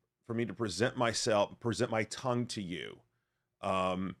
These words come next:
it's not, it's one thing to abstractly say, "I want to, want to honor you, God." It's quite another to say, "I want to honor you, God, with my tongue when I come home and engage my children, or, "I'm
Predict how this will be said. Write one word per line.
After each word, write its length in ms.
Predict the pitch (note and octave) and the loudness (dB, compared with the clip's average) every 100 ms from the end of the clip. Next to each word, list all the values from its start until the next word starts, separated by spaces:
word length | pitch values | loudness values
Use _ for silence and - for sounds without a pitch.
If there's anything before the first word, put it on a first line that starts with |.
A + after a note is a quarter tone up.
| _ _ _ _ _ _ - | _ _ _ _ _ _ -8
it's 200 | G#2 F#2 | -6 -2
not, 160 | B2 | -2
it's 140 | A#2 A2+ | -2 0
one 260 | B2 D3+ | 2 2
thing 280 | D3 C3 A#2+ | 2 2 2
to 200 | - B2 | 0 -4
abstractly 920 | - G#2+ E2 - A#2+ A#2 A#2+ G#2+ G#2+ | 0 0 -2 -4 2 4 4 0 0
say, 280 | G2+ - G#2+ | 0 2 2
"I 180 | F2+ G#2+ | 4 2
want 340 | G#2+ G#2+ F#2+ | 2 0 0
to, 300 | - A2 G2+ F#2+ _ _ | -2 -2 -2 -4 _ _
want 160 | - G#2 | -2 0
to 60 | |
honor 200 | G#2 A2 A2 | 2 0 0
you, 140 | F#2+ | -2
God." 220 | F2+ F2+ | 0 -2
It's 120 | F2 | -2
quite 180 | - B2+ | 0 0
another 260 | A#2 C3 C#3+ | 2 2 2
to 80 | A2+ | 2
say, 160 | B2 | 4
"I 40 | A2+ | 4
want 200 | A#2 A2+ | 6 4
to 60 | |
honor 280 | A2+ B2+ C#3+ | 4 4 6
you, 180 | B2+ B2+ | 6 6
God, 300 | A2+ A#2 A2+ | 6 4 4
with 180 | G#2+ G2 | 2 0
my 180 | G#2 | 0
tongue 680 | G2 - B2+ A2 G2 F#2 F#2 - _ _ _ _ | -2 -4 2 4 4 0 -4 -10 _ _ _ _
when 260 | G#2 A2 G2+ | 0 0 2
I 220 | G2+ G2+ | 0 0
come 800 | - - B2+ B2+ C3 C3 B2+ B2 _ _ _ _ _ | -2 -4 0 2 2 0 -2 -6 _ _ _ _ _
home 420 | - A2 A2 G#2+ - | -2 2 4 2 -2
and 160 | G#2+ | -2
engage 640 | G2+ F#2+ F2 G#2 G2+ F#2+ F#2+ | 0 0 2 4 4 2 -2
my 260 | G2 F#2+ | 0 0
children, 600 | F2 - E2 D2+ C#2 G1+ - _ _ _ | -2 -2 -2 -4 -10 -12 -20 _ _ _
or, 400 | - F#2+ G2 G2+ - | 0 4 6 4 0
"I'm 300 | G2+ G#2 G2+ | 0 2 2